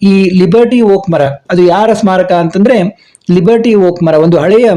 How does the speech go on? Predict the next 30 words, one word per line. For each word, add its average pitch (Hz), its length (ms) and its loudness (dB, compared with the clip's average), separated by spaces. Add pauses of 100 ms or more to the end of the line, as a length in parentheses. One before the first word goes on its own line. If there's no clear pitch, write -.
(140)
ಓಕ್ 202 280 0
ಮರದ 175 200 0
ಸ್ಮಾರಕ 170 440 0
ಅದು. 135 260 -4 (360)
ಐವತ್ತರ 247 340 2 (140)
ದಶಕದಲ್ಲಿ 214 500 0
ಪರಿಸರ 202 460 0
ರಕ್ಷಣೆಗಾಗಿ 196 500 0
ಜನ 165 160 -2
ಒಗ್ಗೂಡಿ 185 680 0 (280)
ಪಣ 196 160 0 (100)
ತೊಟ್ಟಿದ್ದು 196 400 0
ಈ 180 140 2
ಮರದಲ್ಲಿಯೇ. 151 720 0 (600)
ಇದು 208 360 0
ಸಂರಕ್ಷಿತ 208 440 0
ಜಾಗ, 175 260 0
ದಯವಿಟ್ಟು 190 440 0
ಕಟಕಟೆಯ 202 380 0
ಒಳಗೆ 180 240 0
ಪ್ರವೇಶಿಸಬೇಡಿ 175 540 -2
ಅಂತ 175 180 -2
ಆ 170 260 0
ಮರದ 170 280 0
ಮುಂದೆ 196 220 2
ಒಂದು 170 180 0
ಫಲಕವನ್ನು 190 460 0
ಕೂಡ 202 140 0
ಹಾಕಿದ್ದಾರೆ. 151 440 -2 (600)
ನಂತರ 226 280 2